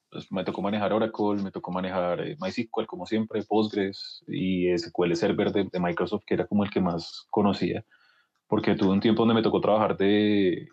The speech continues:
como analista, pero analista a nivel de, de base de datos. Eh,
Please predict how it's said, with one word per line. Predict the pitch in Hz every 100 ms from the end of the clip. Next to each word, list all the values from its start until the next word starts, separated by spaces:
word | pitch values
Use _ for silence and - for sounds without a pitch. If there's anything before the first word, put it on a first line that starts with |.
| _
como | - 95
analista, | 95 180 180 185 - 160 - - _ _ _ -
pero | 196
analista | 95 95 92 - 101
a |
nivel | 107 104 90
de, | 98 98
de | 101
base | 92 98
de | 104
datos. | 95 95 - - -
Eh, | - - - -